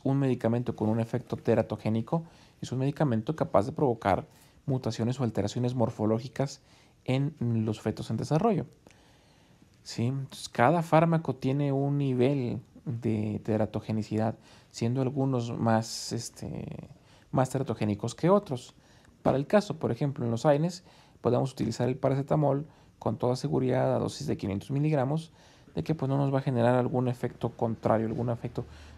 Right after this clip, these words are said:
teratogénico a largo plazo en ese, en esa, en ese feto. Ahora bien, eh, las restricciones de medicamentos van a disminuir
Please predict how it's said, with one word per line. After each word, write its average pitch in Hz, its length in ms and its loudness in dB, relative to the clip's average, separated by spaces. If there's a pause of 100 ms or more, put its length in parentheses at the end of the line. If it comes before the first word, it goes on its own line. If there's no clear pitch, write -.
teratogénico 117 1040 -2
a 117 100 -2
largo 120 260 -2
plazo 107 340 -2
en 98 60 -4
ese, 95 180 -4
en 98 160 -2
esa, 98 200 -6
en 92 120 -4
ese 165 180 -10
feto. 170 260 -10 (680)
Ahora 120 260 0
bien, 160 320 2
eh, 123 140 2
las 117 180 4
restricciones 123 480 0
de 147 60 2
medicamentos 135 640 0
van 131 220 2
a 131 100 0
disminuir 127 720 0